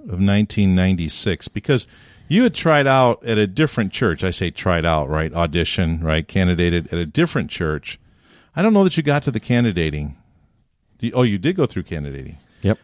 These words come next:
Speaker 1: At a different church, it didn't work out.
Speaker 2: Didn't work out.
Speaker 1: And I remember that experience was kind of rough. And then it was, was it just months after that?
Speaker 2: Yeah.
Speaker 1: And,
Speaker 2: Uh,
Speaker 1: and how did you come upon this church?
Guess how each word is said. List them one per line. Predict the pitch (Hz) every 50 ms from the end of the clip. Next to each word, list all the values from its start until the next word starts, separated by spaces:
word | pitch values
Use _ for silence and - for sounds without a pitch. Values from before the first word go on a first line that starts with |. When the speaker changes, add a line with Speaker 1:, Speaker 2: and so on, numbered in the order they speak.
| _ -
Speaker 1:
At | 117 117
a | 120
different | 104 117 175 180 - - 147 113
church, | - - 120 110 - -
it | 120 117 95 -
didn't | - 131 139 165 - 107
work | 135 131 117 - -
out. | 95 76 73 73 -
Speaker 2:
Didn't | 131 - 104
work | 104 95 - 92
out. | 78 69 - - - - - _ _ _ -
Speaker 1:
And | 110 107 104 101 101 101 104
I | 110
remember | 113 117 117 120 127 127 123 117
that | 107 101 101 98
experience | 90 - - - - 95 87 87 85 - -
was | 90 82
kind | - - 92 85
of | 82 80
rough. | 87 87 90 - -
And | 101 107
then | 131 165
it | 202 165
was, | 143 120 113 104 -
was | 113 110 113 107 143
it | 170
just | - 226 208 - -
months | 92 92 90 98 135 170 160 110 - - - - - - _ _ _ _ _ _ _ _ -
after | - 110 131 139 - - 110 90
that? | 80 78 71 69 - -
Speaker 2:
Yeah. | - 95 92 87 85 82 76 - - 117 - - _ _
Speaker 1:
And, | - 120 107
Speaker 2:
Uh, | 104
Speaker 1:
and | 143 131
how | 107 139 170 175
did | 165
you | 170 165
come | - 160 151
upon | 127 - 151 165 175 160
this | 110 80 -
church? | - - 82 65 50 - - - -